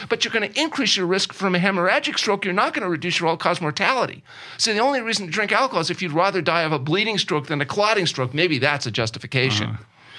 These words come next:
Speaker 2: You're a passionate man, <laughs> Doctor Goldhammer. <laughs> Why is it that, uh, why forty days or twenty-one days? Like, what is it about that extended period that's so important?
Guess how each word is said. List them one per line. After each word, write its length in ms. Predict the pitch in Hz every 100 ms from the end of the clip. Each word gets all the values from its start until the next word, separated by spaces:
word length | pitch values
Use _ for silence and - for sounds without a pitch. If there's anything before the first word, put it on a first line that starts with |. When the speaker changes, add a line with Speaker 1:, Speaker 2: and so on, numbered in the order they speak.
| - - - -
Speaker 2:
You're 140 | 131
a 40 | 113
passionate 520 | 131 123 113 120 123
man, 360 | 120 117 110 98
<laughs> 80 |
Doctor 200 | 104 107
Goldhammer. 720 | - - 160 - - 175 - - - - - -
<laughs> 400 | - - - - - - - - - - -
Why 240 | 151 190 262
is 180 | 285 240
it 180 | 220
that, 300 | 185 175 156 - _ _ -
uh, 680 | 156 151 139 135 131 127 - - _
why 480 | 175 185 156 151 175
forty 380 | - 151 147 135
days 400 | 131 117 113 107
or 60 | 120
twenty-one 580 | - 135 123 117 110
days? 300 | 107 104 101
Like, 140 | 113 113
what 160 | 131
is 140 | 135 123
it 80 | 117
about 280 | 117 113
that 160 | 117 110
extended 460 | 110 - 113 110 -
period 380 | 104 104 98
that's 180 | 104 101
so 180 | - 101
important? 480 | 98 110 107 98